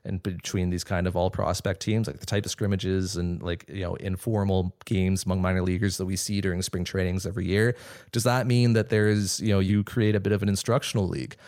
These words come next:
in late summer for, between teams in, in Florida or Arizona? Do you supercharge the fall league and have it in Arizona and Florida and have every team have the ability to enter their own team? It's not just, you know, six players on the Scorpions or whatever. It's like you have an actual Toronto Blue Jays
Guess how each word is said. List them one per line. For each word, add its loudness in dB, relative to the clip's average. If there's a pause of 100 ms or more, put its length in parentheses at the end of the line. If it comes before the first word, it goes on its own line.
(160)
in -4
late -2
summer -4
for, -8
between -4
teams -4
in, -2
in -4
Florida 0
or 0
Arizona? 0 (200)
Do 2
you 6
supercharge 2
the -2
fall 2
league -6 (240)
and 2
have 4
it 2
in 2
Arizona 4
and 2
Florida 0
and -2
have 2
every 0
team 0
have -2
the -2
ability 0
to -2
enter 2
their 2
own 2 (160)
team? 2
It's -2
not 2
just, 0
you 0
know, 2
six -2
players 0
on 0
the -2
Scorpions 0
or 0
whatever. 0
It's -6
like -4
you 0
have 2
an 0
actual -2
Toronto 0
Blue 2
Jays -2